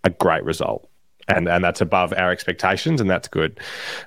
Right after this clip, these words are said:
Obviously, yeah, we ha-, you have to shift the,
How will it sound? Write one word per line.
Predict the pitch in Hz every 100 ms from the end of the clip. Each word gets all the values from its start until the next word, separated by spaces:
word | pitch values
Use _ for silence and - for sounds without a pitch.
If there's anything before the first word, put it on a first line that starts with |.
| -
Obviously, | 113 123 127 117 101
yeah, | 107 98 85 - - _ _ _ -
we | 104
ha-, | 117
you | 120
have | 120 -
to |
shift | 120 - 110 -
the, | 110 101 98 92 92 92 -